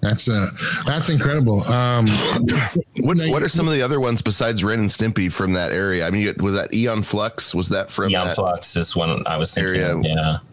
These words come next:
Speaker 2: Yeah.
Speaker 3: So.
Speaker 2: Wait, that one was so striking. I mean, the first time you see it, you think, "There's nothing like this."
Speaker 3: Yeah, absolutely.
Speaker 2: <laughs> Yeah, it's just
Speaker 3: Just blows your mind.
Speaker 2: standout. Yeah.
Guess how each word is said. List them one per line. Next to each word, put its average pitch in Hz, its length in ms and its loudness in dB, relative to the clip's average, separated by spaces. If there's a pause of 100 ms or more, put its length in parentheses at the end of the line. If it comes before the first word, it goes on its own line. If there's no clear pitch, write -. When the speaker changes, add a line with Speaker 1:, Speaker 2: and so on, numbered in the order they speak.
Speaker 2:
Yeah. 90 300 -2 (720)
Speaker 3:
So. - 640 -8
Speaker 2:
Wait, 95 160 0 (360)
that 135 240 0
one 107 200 0
was 101 140 0
so 135 380 0
striking. 104 880 -2
I 95 60 0
mean, 98 360 0
the 92 220 2
first 120 260 -2
time 107 160 0
you 95 80 2
see 117 280 0
it, 92 120 -2
you - 80 0
think, 85 340 -2
"There's 117 280 0
nothing 92 320 0
like 92 240 -2
this." - 600 -2
Speaker 3:
Yeah, 87 300 0
absolutely. 107 680 0
Speaker 2:
<laughs> 98 280 -2
Yeah, 107 80 -2 (220)
it's - 240 -4
just 92 160 -2
Speaker 3:
Just - 200 -6
blows 82 240 0
your 76 120 2
mind. 80 100 2
Speaker 2:
standout. 87 640 0 (160)
Yeah. 85 280 0